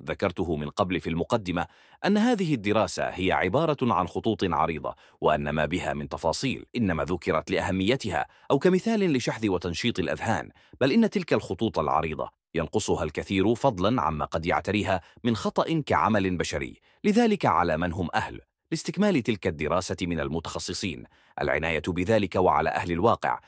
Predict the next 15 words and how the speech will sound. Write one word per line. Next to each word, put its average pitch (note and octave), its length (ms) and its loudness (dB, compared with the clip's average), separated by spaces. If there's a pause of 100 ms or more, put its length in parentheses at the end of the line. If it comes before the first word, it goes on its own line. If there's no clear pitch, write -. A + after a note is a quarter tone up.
(140)
من E2+ 120 -2
أمراء D#2+ 340 2
المجموعات D2 600 -2
والمناطق، D#2+ 640 -2 (260)
تنزيل C3 540 2
كامل F#2+ 320 -2
التفاصيل D#2+ 680 -4 (300)
وتعديل E2+ 460 0
ما C#2+ 220 -2
في C#2+ 180 -8
هذه D2+ 260 -2
الدراسة E2 540 0 (260)
بما A#2 200 6
يناسب B2 440 2
واقعهم. D2+ 640 2